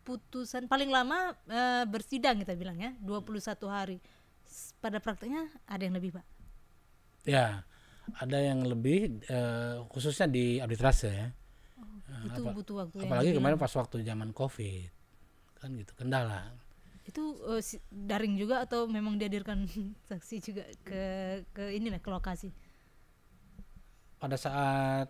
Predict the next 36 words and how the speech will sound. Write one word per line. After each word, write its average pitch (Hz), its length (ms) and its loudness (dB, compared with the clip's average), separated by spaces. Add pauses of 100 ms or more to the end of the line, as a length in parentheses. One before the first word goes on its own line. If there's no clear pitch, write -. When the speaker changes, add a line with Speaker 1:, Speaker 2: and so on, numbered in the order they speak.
(100)
Speaker 2:
eh, 127 360 0
itu 147 160 -4
kan 175 80 2
baru-baru 117 480 2
tuh. - 160 -18 (1120)
Kita - 120 -4
ke 160 120 0
lokasi 139 360 2
juga, 110 520 -2
tapi 156 240 -2
menggunakan 113 400 0
masker, 107 480 -6
Speaker 1:
Oh, 190 240 0
Speaker 2:
tentunya 120 240 -2
Speaker 1:
oke. - 80 -6
Speaker 2:
sesuai 139 180 0
dengan 131 180 2
standar 123 440 2 (560)
yang 113 120 -4
hadir, 120 200 -2 (120)
maka 113 360 -4 (400)
hand 113 160 -4
sanit-, 110 240 -8 (100)
apa, 175 220 -4
Speaker 1:
Oh, 233 320 0
iya, 196 180 -2
iya, - 40 -4
iya. 180 180 0
Speaker 2:
eh, 175 160 -2 (100)
Speaker 1:
Oke, 180 200 -6
oke. 175 140 -8 (520)
Speaker 2:
masker, 127 640 2 (480)
hand 117 160 -4
sanitizer, 117 760 2
Speaker 1:
Iya. 113 80 -2
Speaker 2:
kan 113 80 -2